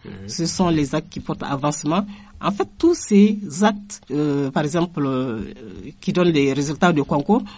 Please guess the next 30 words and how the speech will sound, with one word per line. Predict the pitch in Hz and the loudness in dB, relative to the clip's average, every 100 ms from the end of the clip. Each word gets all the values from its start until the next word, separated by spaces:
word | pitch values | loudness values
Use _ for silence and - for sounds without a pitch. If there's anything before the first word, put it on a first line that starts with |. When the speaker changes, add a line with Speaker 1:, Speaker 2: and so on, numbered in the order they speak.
| - | 0
Speaker 2:
tous | 330 | 2
ces | 370 202 165 | 4 4 4
actes | 233 - - - - | 0 -2 -16 -20 -16
qui | - 185 190 | -4 -2 0
affectent | 196 202 415 - | 0 0 -4 -4
la | 175 151 | -2 -2
vie | 165 226 | 0 0
d'un | 208 214 294 190 | 2 2 2 2
agent | 139 - 143 202 - _ 107 127 | 0 -2 -4 -6 -14 _ -18 -10
Speaker 1:
Mhm. | |
Speaker 2:
de | 139 | -6
l'administration. | 135 139 143 - 143 139 - 127 - | -4 -4 -4 -4 -10 -8 -10 -12 -12
Ça, | - 302 | -6 -6
c'est | 285 180 | -4 -6
ce | 202 | -4
que | 208 | -2
nous | 180 165 | -2 -2
appelons | 156 185 170 185 202 - | -4 -4 -4 -4 -6 -8
les | 147 143 135 | -6 -4 -4
actes | 202 202 - | -6 -6 -10
individuels. | 147 135 123 127 120 | -6 -4 -4 -4 -4
Speaker 1:
Individuels. | 110 101 113 107 | -4 -6 -8 -4
Speaker 2:
Et | 160 180 | 0 0
à | 156 | 0
ce | 202 175 | 0 -2
sujet, | - 175 233 339 | 0 0 2 2
la | 190 | 0
loi | 151 190 196 | 0 0 0
a | 139 | -2
dit | 143 196 | 0 0